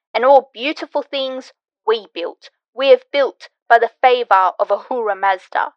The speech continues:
Proclaims Xerxes the king, may Ahura Mazda protect me from harm and this land,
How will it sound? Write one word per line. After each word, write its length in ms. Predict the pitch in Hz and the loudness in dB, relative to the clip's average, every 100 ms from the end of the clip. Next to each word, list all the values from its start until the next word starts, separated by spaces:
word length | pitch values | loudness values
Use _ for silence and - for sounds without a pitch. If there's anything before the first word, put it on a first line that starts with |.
| _ _ _ | _ _ _
Proclaims 680 | 294 262 - 302 285 254 220 | -2 -2 2 2 2 -4 -6
Xerxes 540 | 247 277 277 - 247 - | 0 0 0 -14 -16 -16
the 80 | 240 | -18
king, 480 | - 277 254 254 _ _ _ | -14 -12 -12 -14 _ _ _
may 300 | 226 269 277 - | 2 2 4 0
Ahura 500 | 254 - 330 311 277 | 0 -2 0 2 2
Mazda 440 | 269 269 - 262 | 4 2 2 -4
protect 560 | - _ - 311 - - | -4 _ -14 -14 -12 -14
me 140 | 277 | -14
from 220 | - 247 | -6 -6
harm 440 | - 262 254 254 - _ _ | 0 4 6 4 0 _ _
and 240 | 294 277 | -2 -2
this 240 | 247 - - | -10 -16 -8
land, 440 | 208 196 196 190 | -4 -4 -6 -14